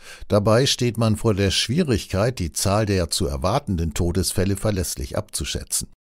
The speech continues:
Es sind verschiedene Vorgehensweisen möglich und je nachdem, für welche man sich entscheidet, wird man höhere oder niedrigere Werte für die Übersterblichkeit erhalten und werden die Ergebnisse für die einzelnen Jahre mehr oder weniger gut miteinander vergleichbar sein.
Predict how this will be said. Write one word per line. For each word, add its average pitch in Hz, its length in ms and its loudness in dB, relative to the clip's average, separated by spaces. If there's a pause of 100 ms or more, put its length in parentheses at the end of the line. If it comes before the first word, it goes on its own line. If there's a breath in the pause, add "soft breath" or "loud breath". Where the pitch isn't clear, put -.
(320)
Es - 140 2
sind 165 140 4
verschiedene 156 500 2
Vorgehensweisen 90 880 0
möglich 92 560 0
und 78 220 -4
je 76 160 -4
nachdem, 80 440 -2
für 60 240 -4
welche 85 300 -4
man 80 140 -2
sich 78 180 -6
entscheidet, 90 580 -2 (280 loud breath)
wird 135 200 4
man 139 160 6
höhere 143 400 6
oder 139 200 2
niedrigere 101 680 2
Werte 82 340 0
für - 160 -4
die 98 100 -4
Übersterblichkeit 90 920 -2
erhalten 82 560 -2
und 120 240 -4
werden 95 220 0
die 76 120 -2
Ergebnisse 90 760 -2
für 80 200 -4
die - 140 -8
einzelnen 90 520 -2
Jahre 87 400 0
mehr 82 320 -2
oder 104 180 -2
weniger 87 380 0
gut 80 360 -6
miteinander 73 500 -4
vergleichbar - 580 -6
sein. - 280 -10